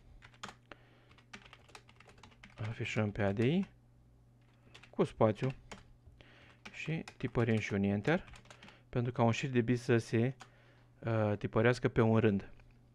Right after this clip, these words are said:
Uh, trecem la următoarea secvență de N biți.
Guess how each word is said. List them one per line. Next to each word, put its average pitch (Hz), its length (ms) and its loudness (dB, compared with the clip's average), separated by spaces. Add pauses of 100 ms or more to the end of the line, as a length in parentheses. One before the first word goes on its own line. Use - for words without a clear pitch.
(2500)
Uh, 131 140 4
trecem 202 340 6
la 165 240 6
următoarea 151 880 6 (2000)
secvență 120 1000 0 (400)
de 123 400 0
N 120 100 2
biți. 104 360 -2